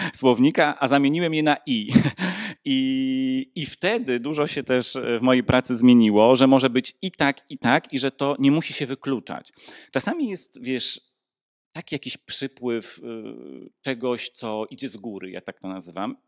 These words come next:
I, i ja siadam i rysuję i, i to idzie, i to jest jakby takie właśnie to pstryk, prawda?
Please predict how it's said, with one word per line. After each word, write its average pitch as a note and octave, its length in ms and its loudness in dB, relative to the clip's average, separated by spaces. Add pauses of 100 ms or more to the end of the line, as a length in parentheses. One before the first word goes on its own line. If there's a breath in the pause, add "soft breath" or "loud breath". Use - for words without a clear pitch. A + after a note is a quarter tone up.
(120)
I, C3+ 420 -6 (520 soft breath)
i D#3 60 -14
ja E3+ 120 -2
siadam E3+ 600 -2 (100)
i B2+ 120 -4
rysuję C#3+ 680 -6
i, A#2 640 -10
i A#2+ 80 -14
to A#2+ 140 -6
idzie, A#2+ 380 -6
i A2 140 -10
to - 80 -12
jest A2+ 120 -14
jakby G#2 200 -14
takie - 280 -14
właśnie A#2 260 -14
to - 120 -14
pstryk, - 520 -12
prawda? A2 480 -6